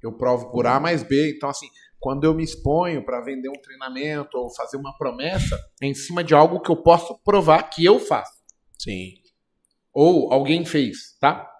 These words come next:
Speaker 1: Não é uma balela que a gente tá só falando pra pegar o dinheiro do cara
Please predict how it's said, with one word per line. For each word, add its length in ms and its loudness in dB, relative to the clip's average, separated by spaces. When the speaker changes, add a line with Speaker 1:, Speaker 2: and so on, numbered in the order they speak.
Speaker 1:
Não 200 0
é 60 8
uma 120 6
balela 480 6
que 100 -4
a 20 -4
gente 180 -10
tá 320 6
só 240 2
falando 760 2
pra 120 -2
pegar 240 2
o 60 2
dinheiro 280 -4
do 100 -8
cara 420 -2